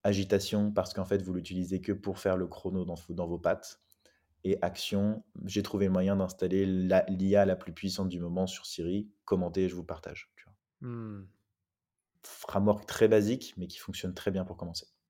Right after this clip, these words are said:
Speaker 2: Ouais, ouais, complètement. Et, et justement, ça me permet de, d'introduire un sujet, un sujet d'actualité, un sujet qui te plaît, qui te passionne énormément, euh, un sujet aussi que t'as, t'as, t'as compris l'engouement autour de sujet, euh, de ce sujet, pardon, euh, sur, euh, sur LinkedIn,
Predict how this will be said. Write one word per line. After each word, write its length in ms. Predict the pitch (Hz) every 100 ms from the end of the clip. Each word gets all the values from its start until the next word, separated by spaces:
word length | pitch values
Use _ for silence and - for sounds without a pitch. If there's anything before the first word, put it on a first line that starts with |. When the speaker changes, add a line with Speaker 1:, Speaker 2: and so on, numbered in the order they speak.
| _ _ -
Speaker 2:
Ouais, 240 | 120 110 - - - - -
ouais, 100 | 135
complètement. 400 | 151 160 156 185
Et, 100 | 170
et 100 | 175
justement, 300 | 156 147 196
ça 120 | 214 139
me 40 |
permet 260 | 123 131 139
de, 400 | 123 107 101 92 - - -
d'introduire 520 | 135 143 170 156 131
un 60 | 123
sujet, 440 | - 156 139 196 180
un 80 | 123
sujet 300 | - 135 131
d'actualité, 580 | 135 - 151 139 135 190
un 140 | 127
sujet 300 | - 127 143
qui 120 | 135
te 80 | 120
plaît, 220 | - 151
qui 100 | 170
te 80 | 117
passionne 500 | 123 120 - 151 170
énormément, 640 | 120 120 113 117 117 147 185 - - - -
euh, 220 | 110 107
un 100 | 123
sujet 300 | 127 135 135
aussi 280 | 139 120 -
que 60 | -
t'as, 300 | 120 110 104
t'as, 180 | 101 104
t'as 160 | 110
compris 480 | - 147 - 196 160
l'engouement 500 | - 120 117 135 135
autour 240 | 127 123 117
de 80 | 113
sujet, 460 | - 117 123 123
euh, 220 | 113 104 101
de 80 |
ce 160 | 107 117
sujet, 260 | - 110 117
pardon, 420 | 107 113 110 104
euh, 140 | 95
sur, 260 | 95 - 98
euh, 160 | 92 101
sur 180 | - 107
LinkedIn, 560 | 101 107 98 107 107